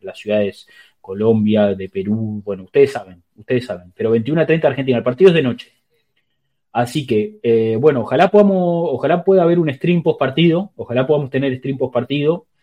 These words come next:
estaría lindo el miércoles para cortar la semanita, para charlar un poquito del Arsenal, para charlar lo que vimos, y el sábado el Arsenal juega con el Manchester United, el partido es a las seis de la tarde. Eh,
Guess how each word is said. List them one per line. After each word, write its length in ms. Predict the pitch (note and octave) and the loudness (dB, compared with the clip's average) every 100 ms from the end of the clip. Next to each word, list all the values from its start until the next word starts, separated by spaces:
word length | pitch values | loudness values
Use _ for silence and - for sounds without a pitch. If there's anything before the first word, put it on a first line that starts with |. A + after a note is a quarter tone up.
| _ _ _ | _ _ _
estaría 340 | - A2 C3+ | -6 0 2
lindo 540 | C#3+ D#3+ C#3+ D3+ F#3 - | 2 0 0 0 0 -8
el 120 | G#2+ | -4
miércoles 580 | C3 D3+ - C#3+ F3 - | -2 0 2 0 0 -4
para 160 | G#2+ G#2 | -10 -6
cortar 320 | G#2+ A2+ C#3 | -4 -2 0
la 140 | C#3+ | -2
semanita, 540 | - C3 D#3 D#3+ D#3+ D#3+ | -2 -2 -2 0 0 0
para 180 | A2 | -2
charlar 240 | G#2+ A2+ A#2+ | -4 -4 -2
un 60 | |
poquito 300 | A#2+ A#2 B2 | -2 -6 -4
del 100 | B2 | 0
Arsenal, 360 | D3+ D#3 - D3 | 2 0 -2 -6
para 140 | A2+ | -6
charlar 240 | G2+ G#2+ A#2+ | -8 -6 -4
lo 100 | A#2+ | -2
que 120 | C#3 | 0
vimos, 420 | F3 F3 F#3 F#3 _ _ _ _ _ _ | 0 2 0 -4 _ _ _ _ _ _
y 180 | - G3 | 2 4
el 140 | A3 G#3+ | 4 4
sábado 420 | G#3+ G#3+ G#3+ G#3 | 4 8 8 6
el 80 | E3 | 4
Arsenal 380 | F#3 F#3 F3+ | 2 -2 -6
juega 220 | - D#3 F3+ | -2 0 0
con 140 | D3 | -2
el 60 | C3+ | -4
Manchester 420 | D3 - C3 C#3+ | -6 -8 -8 -2
United, 440 | G3 D#3 A#2+ G3 - | 0 0 -2 -10 -12
el 120 | G#2+ | -12
partido 300 | A#2+ D3+ G3+ | -8 2 2
es 100 | G#3 | 2
a 20 | |
las 140 | D3+ - | -4 0
seis 120 | F#3+ | 0
de 80 | E3+ | 2
la 140 | D#3 | 0
tarde. 320 | A#2 G#2 F#2 _ _ _ _ _ _ _ _ _ - | -4 -8 -12 _ _ _ _ _ _ _ _ _ -6
Eh, 880 | C#3 C3+ B2+ B2+ B2 B2 A#2+ A#2 | -2 0 2 0 0 0 2 0